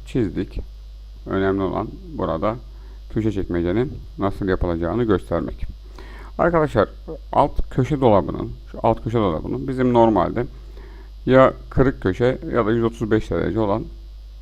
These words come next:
e, köşe çek-, yani köşe dolaplarından kullandığımız için örnek veriyorum. Bundan kullanmaya başlayalım. Geldik, bunu aldık, yerleştirdik.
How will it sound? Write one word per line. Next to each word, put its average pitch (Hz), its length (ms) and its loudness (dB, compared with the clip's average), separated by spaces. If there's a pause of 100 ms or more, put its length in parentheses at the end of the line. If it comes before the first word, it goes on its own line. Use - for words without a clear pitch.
(540)
e, 90 280 0 (440)
köşe 113 200 2
çek-, 104 200 -2
yani 92 300 0
köşe 120 300 6
dolaplarından 98 560 4
kullandığımız 101 580 2
için - 240 -4
örnek 123 340 4
veriyorum. - 260 -2
Bundan 120 240 2
kullanmaya 107 500 2
başlayalım. 98 460 0 (880)
Geldik, 185 400 4
bunu 131 140 6
aldık, 110 400 6 (320)
yerleştirdik. 104 760 0